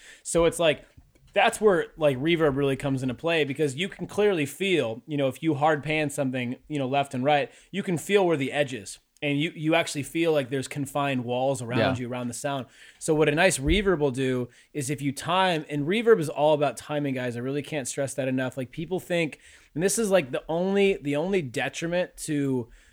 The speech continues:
Speaker 1: to reverb plugins and even to reverb hardware to that extent is that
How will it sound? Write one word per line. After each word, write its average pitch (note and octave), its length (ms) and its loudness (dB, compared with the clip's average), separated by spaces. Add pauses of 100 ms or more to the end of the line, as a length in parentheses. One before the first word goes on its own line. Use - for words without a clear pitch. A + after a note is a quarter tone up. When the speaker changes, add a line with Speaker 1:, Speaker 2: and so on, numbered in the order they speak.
(120)
Speaker 1:
to D3+ 200 -2
reverb E3+ 640 0
plugins F3 760 0 (400)
and D3 500 0
even G3 360 2
to E3+ 140 -2
reverb C#3+ 440 0
hardware D#3 480 2
to B2+ 140 -8
that C3 140 0
extent C3+ 480 -4
is B2 160 -8
that C3+ 300 -4